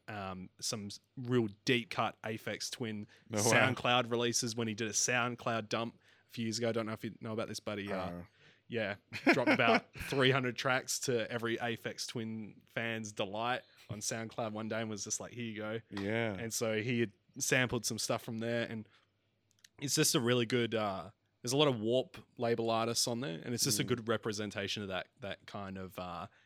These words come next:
Speaker 1: that world of electronic production.
Speaker 2: Yeah.
Speaker 1: Um, and, uh, yeah, very enjoyable. A lot of the tracks as well that he made for the film ended up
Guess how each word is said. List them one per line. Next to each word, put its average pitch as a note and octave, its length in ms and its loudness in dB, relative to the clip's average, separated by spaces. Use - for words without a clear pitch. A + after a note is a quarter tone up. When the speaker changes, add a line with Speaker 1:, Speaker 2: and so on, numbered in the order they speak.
Speaker 1:
that A2+ 240 2
world G#2+ 400 0
of G2 380 -8
electronic G#2 800 -6
production. G#2 600 -4
Speaker 2:
Yeah. G2+ 260 -4
Speaker 1:
Um, F2 220 -10
and, G#2 380 -6
uh, F#2 380 -6
yeah, A#2 320 0
very C3+ 200 4
enjoyable. A2+ 420 2
A A2+ 60 0
lot B2+ 180 4
of B2+ 80 2
the A#2 80 4
tracks - 380 -2
as G#2+ 120 -6
well A2+ 160 0
that - 160 -6
he A2 60 -6
made G2+ 280 -6
for - 100 -14
the G#2 80 -6
film G#2+ 340 -4
ended G#2+ 220 -6
up G2 220 -4